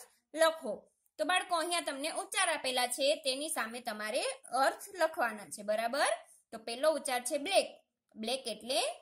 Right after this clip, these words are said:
કાળો. અહીંયા તમારે કાળો લખવાનું છે, બરાબર? ત્યાર પછી વ્હાઇટ. વ્હાઇટ એટલે સફેદ.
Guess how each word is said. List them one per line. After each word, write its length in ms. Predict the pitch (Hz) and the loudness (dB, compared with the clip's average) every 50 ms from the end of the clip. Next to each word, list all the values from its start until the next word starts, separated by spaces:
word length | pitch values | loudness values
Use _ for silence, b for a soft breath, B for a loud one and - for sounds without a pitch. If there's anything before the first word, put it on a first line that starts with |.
| _ _ _ _ _ | _ _ _ _ _
કાળો. 320 | - 339 320 294 254 220 196 - - - _ _ _ - | 2 4 4 4 4 2 -2 -6 -8 -16 _ _ _ -12
અહીંયા 240 | 233 277 277 311 | -8 -6 -4 -4
તમારે 380 | 311 - 240 208 196 202 233 320 | -4 -2 -4 -4 -2 0 0 0
કાળો 360 | - - 427 427 415 349 294 | 2 2 2 2 2 2 4
લખવાનું 460 | 254 233 233 - 240 214 202 202 202 | 2 2 0 0 -4 -6 -6 -6 -10
છે, 140 | 214 - 220 | -10 -8 -6
બરાબર? 440 | 202 214 214 226 233 254 294 370 539 640 - _ _ _ _ _ _ _ _ _ _ _ _ _ _ _ _ _ _ _ - | -4 -2 -2 -2 0 0 0 0 -2 -2 -8 _ _ _ _ _ _ _ _ _ _ _ _ _ _ _ _ _ _ _ -6
ત્યાર 200 | 233 214 214 214 - | -6 -4 -4 -2 -2
પછી 300 | 233 240 226 - 320 339 | -4 -2 -2 -4 -4 -2
વ્હાઇટ. 560 | 339 403 370 294 233 - - - _ _ - | 0 2 2 2 0 -2 -8 -18 _ _ -8
વ્હાઇટ 280 | 196 202 214 247 240 214 | -4 -2 -2 -2 -4 -6
એટલે 320 | 202 185 185 269 339 453 | -12 -8 -4 -4 -4 -2
સફેદ. 480 | - - 494 480 466 - 349 214 - | -2 -2 -2 -2 -2 -2 -4 -4 -4